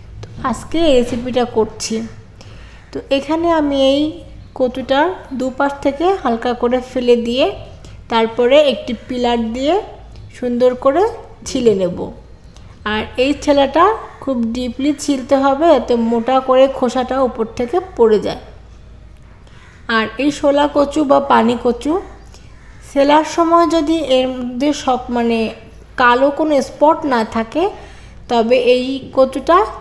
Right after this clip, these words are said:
ছিলতে সময় লাগে না আর সেদ্ধ হতেও সময় লাগে না, আর খুব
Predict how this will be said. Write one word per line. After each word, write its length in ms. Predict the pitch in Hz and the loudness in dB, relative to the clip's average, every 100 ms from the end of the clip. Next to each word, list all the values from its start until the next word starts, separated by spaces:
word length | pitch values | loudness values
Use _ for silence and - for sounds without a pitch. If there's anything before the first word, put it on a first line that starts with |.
| - | -12
ছিলতে 380 | - 269 254 277 294 294 | -4 -4 -2 0 0 2
সময় 280 | 285 262 269 269 | 0 2 2 2
লাগে 200 | 262 285 | 2 0
না 60 | 330 392 247 | 0 2 2
আর 80 | 214 208 - | 2 0 -2
সেদ্ধ 260 | 240 233 240 294 | -2 0 2 2
হতেও 240 | 294 370 381 | 2 2 2
সময় 280 | 254 226 214 214 | 0 0 0 -2
লাগে 180 | 208 202 | -2 -4
না, 60 | 233 - - - - - - - | -8 -14 -20 -20 -20 -20 -20 -8
আর 220 | 226 214 214 | -4 -2 -4
খুব 140 | - | -4